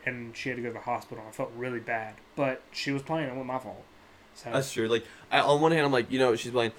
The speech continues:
Speaker 2: but then I'm like, f-, whoever, what, that, whoever picks her up, it's gotta be, like, a Patriots or a Cowboys,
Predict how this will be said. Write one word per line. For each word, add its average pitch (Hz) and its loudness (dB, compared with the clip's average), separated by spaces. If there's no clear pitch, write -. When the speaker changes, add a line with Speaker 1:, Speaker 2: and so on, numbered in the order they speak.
Speaker 2:
but 131 2
then 196 8
I'm 233 6
like, 165 2
f-, - -16
whoever, 160 8
what, 135 4
that, 131 2
whoever 160 8
picks - 0
her 107 2
up, 98 2
it's 131 6
gotta 107 4
be, 110 -4
like, 95 -2
a 98 -2
Patriots 85 -6
or 95 -2
a 95 -2
Cowboys, 87 -4